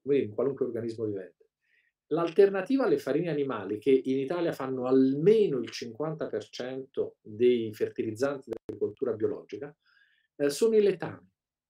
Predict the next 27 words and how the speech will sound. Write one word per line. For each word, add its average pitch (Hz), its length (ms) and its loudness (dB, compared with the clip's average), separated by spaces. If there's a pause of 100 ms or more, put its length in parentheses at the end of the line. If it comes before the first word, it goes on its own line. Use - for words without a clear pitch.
Ma 151 140 -8
per 180 160 0
fare 311 340 -2
i 214 40 2
letami 139 420 -2
avete 139 260 -2
bisogno 185 300 0
degli 156 100 4
allevamenti 147 560 0
intensivi, 143 800 -6 (1080)
alimentati 127 680 -2
con 170 160 -4
soia 185 260 0
geneticamente 180 640 -6
modificata. 160 680 -8 (1080)
E 147 120 8
i 165 140 8
letami 175 580 6
di 175 220 0
loro 220 720 8 (120)
emettono 170 560 -2
gas 160 320 -4
serra. 90 420 -10 (1040)
I 156 240 -4
batteri 147 640 -2
del 156 160 2
rumine 135 640 -4